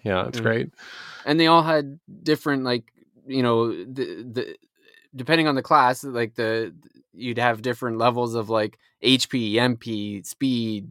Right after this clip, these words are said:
Speaker 2: willpower. Like, it was all different. So,
Speaker 1: So, yeah, so you can totally customize, like, what kind of, uh, team you wanna have, and then, and then bringing the abilities over. Like, it's, it's, it's like a, like a Final Fantasy Tactics kinda thing, you know, where you're allowed
Speaker 2: Yeah.
Speaker 1: to maintain some abilities from a different class or something.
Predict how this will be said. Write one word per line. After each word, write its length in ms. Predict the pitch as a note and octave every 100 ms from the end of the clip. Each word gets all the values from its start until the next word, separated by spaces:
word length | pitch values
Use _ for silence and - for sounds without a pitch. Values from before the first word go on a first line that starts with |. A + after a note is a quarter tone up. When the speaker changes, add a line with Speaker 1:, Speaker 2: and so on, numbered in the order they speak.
| - -
Speaker 2:
willpower. 580 | C3 B2 A#2+ A2 G#2
Like, 180 | G2+ G#2+
it 40 | A#2
was 140 | B2
all 160 | C3 G#2+
different. 420 | G2 - C2 -
So, 220 | - G2 A2+ -
Speaker 1:
So, 140 | B3+
yeah, 80 | A3+
so 100 | D#3
you 60 | F3+
can 100 | F3+
totally 300 | F3 G#3 D#3
customize, 640 | - D3+ - A#2+ G#2+ G#2
like, 100 | G2+
what 200 | B2 B2+
kind 180 | B2+ A#2
of, 280 | G#2 E2+ -
uh, 220 | C#3 A2
team 300 | - - A2
you 100 | A2
wanna 180 | G#2+ G#2
have, 340 | F#2+ G2 F#2+ G2
and 60 |
then, 140 | A2 B2+
and 140 | B2
then 120 | A2+ G2
bringing 340 | A#2 A2+ A2
the 100 | G#2+
abilities 540 | F#2 G#2+ G#2 G#2 F#2+
over. 400 | G2 G2 G2+ G2
Like, 180 | G2 F#2+
it's, 120 | G2
it's, 200 | A#2+ -
it's 160 | C#3 A#2+
like 120 | G2+
a, 260 | F#2+ F#2 F2 - - - -
like 100 | G#2+
a 40 |
Final 260 | - A2 G2+
Fantasy 320 | A2 G2 F#2+
Tactics 480 | - F#2+ - G2+ -
kinda 200 | - G#2+
thing, 380 | - G#2+ G2+ G2+
you 100 | G2
know, 180 | F#2+ F#2+
where 140 | F#2+
you're 180 | F#2+ F#2
allowed 360 | F#2 G2 G2 G2+
Speaker 2:
Yeah. 160 | F#2
Speaker 1:
to 40 | G2
maintain 400 | G2+ F2+ F#2+ F#2
some 180 | G2 F#2+
abilities 420 | F#2 F#2 F2+ F2+
from 160 | G2
a 40 | F2+
different 280 | E2+ G2+ -
class 340 | F#2+ F#2 F#2
or 60 | G2+
something. 480 | G2+ F2+ G2 G2